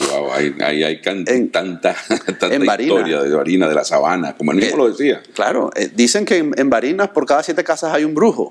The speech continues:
Speaker 1: Exacto.
Speaker 2: O por cada siete brujos hay una casa, no, <laughs> no lo sé.
Speaker 1: Sí.
Speaker 2: Pero, eh, es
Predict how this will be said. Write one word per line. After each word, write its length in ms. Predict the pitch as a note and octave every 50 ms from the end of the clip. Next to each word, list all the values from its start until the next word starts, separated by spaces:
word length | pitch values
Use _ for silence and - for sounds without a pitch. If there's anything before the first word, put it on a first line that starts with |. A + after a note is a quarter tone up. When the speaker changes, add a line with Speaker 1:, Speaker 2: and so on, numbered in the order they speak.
| - -
Speaker 1:
Exacto. 360 | - F2+ - - C2+ - -
Speaker 2:
O 100 | - A2
por 140 | G#2+ B2+ A2+
cada 340 | - A#2 A#2 B2+ C#3 D3+ C#3
siete 240 | - D3+ B2+ C3 C#3
brujos 220 | D3+ D#3+ E3 D3
hay 80 | - D3+
una 140 | D#3 C#3+ B2+
casa, 240 | C4 C4 - E3+ D#3+
no, 120 | F3+ F3+ - - A#3+ - - A#3 A3 -
<laughs> 380 | - - - - - - - -
no 100 | - A3
lo 160 | F3+ - G#3 F#3
sé. 220 | G3+ G#3+ A#3+ - - - - -
Speaker 1:
Sí. 100 | - D#3+ D#3+
Speaker 2:
Pero, 280 | E3+ F3+ G#3 A3+ - -
eh, 360 | - D3+ D3 C#3+ D3 - - -
es 160 | - C#3 C#3